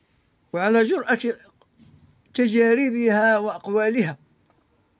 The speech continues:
على أن التطبيع بالنسبة إليها، وهي تحتل فلسطين في سنة ثمانية وأربعين، التطبيع هو مهمة جديدة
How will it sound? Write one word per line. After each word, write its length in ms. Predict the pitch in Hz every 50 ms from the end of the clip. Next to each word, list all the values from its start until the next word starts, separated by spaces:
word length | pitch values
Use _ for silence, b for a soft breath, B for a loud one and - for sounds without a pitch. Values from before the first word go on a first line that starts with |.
| _ _ _ _ _ _ _ _ _ _ _ _ _ _ _ _ _ _ _ -
على 240 | 151 160 190 214 220
أن 320 | - - 247 240 233 226
التطبيع 840 | 226 - - - 208 - - 190 196 214 233 254 277 285 294 302 214
بالنسبة 760 | 175 190 180 175 190 247 277 - - 247 226 - 226 202 - -
إليها، 480 | 165 160 170 220 247 247 190 254 - - _ _ _ _ _ _ _ _ _ _ _ _ _ _ _ _ _ b b b b b b b b b -
وهي 300 | - 160 185 214 233 208
تحتل 600 | 202 - 139 - - 254 240 247 226 202 208 170 - - _ _ _ _ _ _ _ _ _ _ _ _ _ - _ _ _ _
فلسطين 640 | - 196 185 156 - - - 226 226 208 156 127 113 - _ _ -
في 100 | 165 156
سنة 280 | 147 214 214 202 180 151
ثمانية 320 | - - 202 208 202 180
وأربعين، 560 | 160 160 143 143 156 147 233 262 247 233 233 _ _ _ B B B B B B _ _ -
التطبيع 720 | 180 - - 202 175 196 202 226 247 269 285 262 - 170
هو 260 | 170 175 196 226 220
مهمة 400 | 202 202 190 190 226 254 247 233 208
جديدة 680 | 165 202 202 190 180 269 285 277 247 220 196 147 -